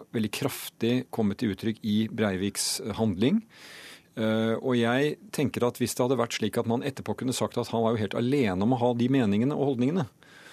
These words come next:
så kunne vi lagt dette til side. Men det vi har sett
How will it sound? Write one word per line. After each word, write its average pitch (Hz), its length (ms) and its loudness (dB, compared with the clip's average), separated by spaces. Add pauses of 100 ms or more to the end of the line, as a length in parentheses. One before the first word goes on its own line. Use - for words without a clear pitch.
(140)
så 131 160 0
kunne 123 140 4
vi 123 60 6
lagt 113 200 4
dette 98 180 -2
til 107 120 -2
side. 101 340 2
Men 117 160 4
det 113 160 6
vi 123 60 6
har 120 80 2
sett - 380 -2